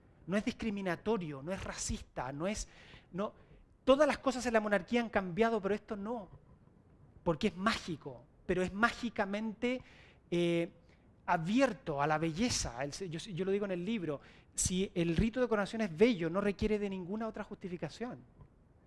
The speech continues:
porque la búsqueda de la belleza es connatural al ser humano, se acabó el tema,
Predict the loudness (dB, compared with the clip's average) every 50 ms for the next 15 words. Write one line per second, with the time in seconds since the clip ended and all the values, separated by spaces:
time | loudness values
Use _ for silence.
0 | _ -20 -20 -4 -2 -2 2 2 6 6 6 6 6 0 2 2 2 4 4 4
1 | 2 2 0 0 0 -2 -4 -4 -4 -2 -2 -2 -2 0 0 0 2 0 -2 -4
2 | -6 -6 -4 -2 -2 -2 -4 -6 -8 -6 -6 -4 -4 -6 -4 -2 -4 -4 -4 -4
3 | -12 -16